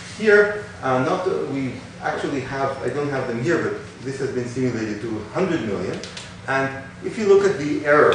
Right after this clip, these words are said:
so the in radius minus the out, out radius, it's never bigger than two in practice. So the additive error, it's basically as perfect a disk as it can get, given that it's in the lattice. But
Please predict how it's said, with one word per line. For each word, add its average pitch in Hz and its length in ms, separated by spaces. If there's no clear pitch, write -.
so 123 160
the 113 180
in 180 220
radius 131 380
minus 131 340
the 113 180
out, - 240
out 127 240
radius, - 320
it's 131 200
never 180 480
bigger 143 320
than 113 240
two 117 180
in 98 160
practice. - 420
So 107 140
the 107 120
additive 170 520
error, 104 300
it's - 180
basically 196 480
as - 140
perfect 220 420
a 147 100
disk 165 260
as 156 140
it 123 160
can 117 220
get, 147 360
given 143 320
that 127 120
it's 123 260
in 135 180
the 117 80
lattice. - 560
But 127 320